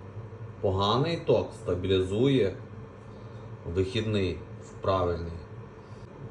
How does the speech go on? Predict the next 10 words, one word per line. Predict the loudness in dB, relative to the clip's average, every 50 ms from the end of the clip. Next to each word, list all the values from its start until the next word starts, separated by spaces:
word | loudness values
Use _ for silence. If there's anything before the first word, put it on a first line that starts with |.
| -12 -12 -12 -14 -14 -14 -14 -14 -14 -14 -12 -12 -12 -12 -12 -14 -16 -16 -16 -16 -14 -14 -8 -4
І | 0 2
якщо | 4 4 4 4 6 4 6
ток | 6 6 4 4 4 4
буває | 4 4 6 8 8 8 8 6 6 4
завеликий, | 4 2 2 4 4 6 6 4 4 2 0 -2 -2 0
буває | 0 0 2 4 4 4 2
таке, | 0 -2 -2 -4
що | -2 0 -2
і | -2
двісті | -2 -2 -6 -6 -8 -10